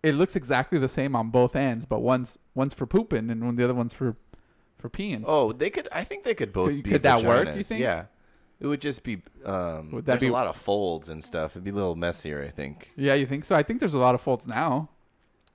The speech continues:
Speaker 2: In
Speaker 1: A
Speaker 2: the
Speaker 1: lot of,
Speaker 2: in
Speaker 1: yeah,
Speaker 2: the
Speaker 1: a lot
Speaker 2: vagina.
Speaker 1: of, no, no, no,
Speaker 2: In the
Speaker 1: in,
Speaker 2: butt.
Speaker 1: yeah, and a, a lot of crinkles and a lot of, it, it's just,
Speaker 2: You're
Speaker 1: it,
Speaker 2: right.
Speaker 1: it's like
Speaker 2: It's
Speaker 1: a
Speaker 2: just,
Speaker 1: scrunchie.
Speaker 2: it's just a little bit a tighter of a s-, section, but I,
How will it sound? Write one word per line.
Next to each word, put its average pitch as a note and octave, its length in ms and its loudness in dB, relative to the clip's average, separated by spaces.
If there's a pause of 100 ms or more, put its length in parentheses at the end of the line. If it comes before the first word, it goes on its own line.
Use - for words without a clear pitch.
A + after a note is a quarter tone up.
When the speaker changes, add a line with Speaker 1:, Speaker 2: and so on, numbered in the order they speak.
Speaker 2:
In G2+ 200 -4
Speaker 1:
A - 20 -6
Speaker 2:
the F#2 60 -2
Speaker 1:
lot C3 140 4
of, B2 60 -4 (220)
Speaker 2:
in G#2+ 140 -4
Speaker 1:
yeah, C3+ 160 4
Speaker 2:
the A2+ 60 2
Speaker 1:
a A2+ 40 0
lot B2 140 6
Speaker 2:
vagina. E2 320 -2
Speaker 1:
of, A#2 120 -8
no, B2 280 2
no, A2+ 100 -6
no, G#2+ 220 -6
Speaker 2:
In G#2+ 100 -2
the G2 60 -2
Speaker 1:
in, - 40 -8
Speaker 2:
butt. E2+ 220 -4
Speaker 1:
yeah, A#2+ 220 0
and G#2+ 140 -8
a, A2 80 -10 (200)
a A#2 60 -6
lot B2+ 180 4
of A#2+ 80 -2
crinkles C3+ 540 -2
and A2+ 160 -2
a A2+ 40 -4
lot A#2 220 2
of, G#2+ 140 -2 (960)
it, - 160 -4
it's F3+ 220 2
just, F#3 180 -2
Speaker 2:
You're D#3 100 2
Speaker 1:
it, F3 120 2
Speaker 2:
right. D#3+ 100 -4
Speaker 1:
it's - 100 -6
like A#3+ 120 2
Speaker 2:
It's - 160 -2
Speaker 1:
a D#3 40 2
Speaker 2:
just, F3 160 4
Speaker 1:
scrunchie. G#2 300 -8 (240)
Speaker 2:
it's - 200 -12
just F3 180 -12
a D#3+ 40 -6
little A#2 200 -4
bit D#2+ 280 -6
a - 40 -12
tighter F#2 460 -2
of D2 140 -8
a D2+ 60 -12
s-, D2 140 -16 (240)
section, D2+ 520 -6 (440)
but C3 160 4
I, A#2+ 160 0